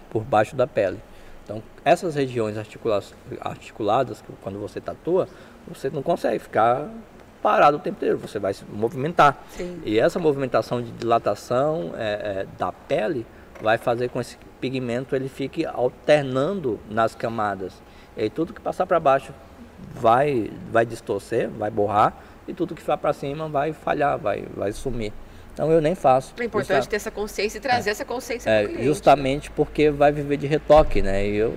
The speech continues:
Speaker 1: chega um momento que você não consegue mais retocar, porque não tem mais espaço pra você trabalhar.
Speaker 2: Hum.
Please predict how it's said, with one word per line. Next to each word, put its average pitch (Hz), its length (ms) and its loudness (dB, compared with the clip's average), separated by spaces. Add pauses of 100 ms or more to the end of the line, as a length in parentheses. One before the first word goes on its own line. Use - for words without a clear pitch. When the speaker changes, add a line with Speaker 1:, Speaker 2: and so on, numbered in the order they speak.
(220)
Speaker 1:
chega 156 240 0
um 170 40 -2
momento 143 320 2
que - 60 -14
você 170 60 -4
não 170 100 -2
consegue 151 340 4
mais 156 120 4
retocar, 151 420 6
porque - 160 -8
não 107 180 -4
tem 123 140 0
mais 120 240 2
espaço 131 480 2
pra - 100 -2
você 113 140 -6
trabalhar. 98 500 2
Speaker 2:
Hum. 139 180 -12